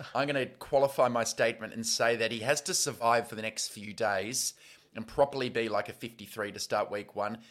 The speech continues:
Speaker 2: Buys me a bit of time to think about the song. Any listeners, if you've got a request, ch-,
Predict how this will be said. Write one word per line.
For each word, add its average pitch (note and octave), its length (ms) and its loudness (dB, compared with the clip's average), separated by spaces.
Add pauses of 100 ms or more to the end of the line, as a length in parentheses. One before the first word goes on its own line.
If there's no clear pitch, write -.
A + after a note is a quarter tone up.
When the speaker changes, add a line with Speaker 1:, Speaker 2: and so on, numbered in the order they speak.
Speaker 2:
Buys B2 200 4
me A#2 80 -8
a G#2 40 -10
bit G#2 120 -4
of G#2+ 60 -14
time G#2 180 -8
to G2 60 -12
think G#2 200 -12
about G#2 240 0
the - 60 -8
song. A2+ 380 -2 (340)
Any B2+ 200 0
listeners, B2 400 -2
if B2 120 -8
you've A#2+ 80 -8
got A#2 140 2
a A2+ 40 0
request, B2 560 -2
ch-, - 220 -8